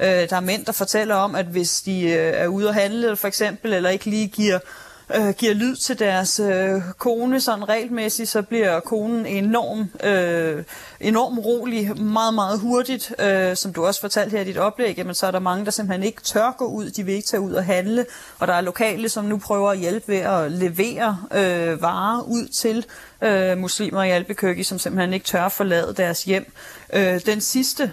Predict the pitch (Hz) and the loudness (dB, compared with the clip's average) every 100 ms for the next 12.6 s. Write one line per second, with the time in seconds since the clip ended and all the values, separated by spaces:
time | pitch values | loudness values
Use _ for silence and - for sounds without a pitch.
0 | - 214 196 196 214 208 190 180 180 185 | -6 -2 0 0 -4 0 2 2 2 0
1 | 202 208 226 202 208 185 196 180 190 185 | -4 0 0 0 -4 -2 0 0 0 -2
2 | 185 185 170 170 165 165 175 175 175 - | 0 0 2 2 2 0 0 -2 -2 0
3 | 196 - 190 - 214 185 175 160 170 190 | 0 0 -4 -2 -2 0 -2 0 2 0
4 | 226 190 185 190 175 170 175 190 214 - | -2 -2 -2 0 -2 -2 0 0 -2 -6
5 | - - - - 196 202 214 214 208 208 | -8 -12 -20 -4 0 2 2 2 -2 -2
6 | 240 - 208 190 180 208 - - 226 196 | -4 0 2 4 4 2 -2 -2 0 0
7 | 208 202 220 240 220 202 214 - 269 277 | 0 0 0 -2 -4 -2 -2 0 0 -2
8 | 262 208 190 170 175 196 - 202 - 208 | -4 -4 -2 0 0 -2 -4 -6 -4 -2
9 | 233 - 247 254 240 208 196 208 202 190 | -2 0 -2 -2 -4 -4 -2 -2 0 -2
10 | 190 220 220 220 - 277 269 180 165 - | -2 -4 -4 -4 0 0 0 -2 -2 -4
11 | - - - 190 220 240 247 226 - 240 | -20 -6 -2 0 0 0 0 0 2 0
12 | 240 269 - 247 202 | 2 0 2 0 0